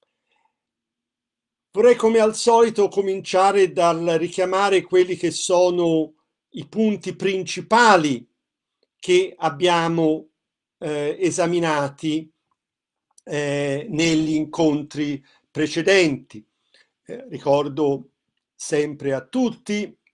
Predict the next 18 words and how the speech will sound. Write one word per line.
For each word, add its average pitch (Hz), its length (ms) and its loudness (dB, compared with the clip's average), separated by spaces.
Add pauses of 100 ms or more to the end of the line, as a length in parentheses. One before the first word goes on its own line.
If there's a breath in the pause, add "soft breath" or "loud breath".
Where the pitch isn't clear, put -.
(640)
che 165 400 -2 (880)
i 143 120 -12
video 165 600 -2 (880)
di 135 200 -10
queste, 143 760 -4 (280)
eh, 135 340 -6
lezioni 170 760 0 (280 soft breath)
sono 160 420 0
poi 165 500 2 (380)
messi 180 300 0
a 170 40 2
disposizione 160 1040 2 (1080)
in 139 140 -4
differita, 147 840 -2 (460 soft breath)
eh, 143 720 -2
a 151 260 0
chiunque 165 400 -2
voglia 151 600 2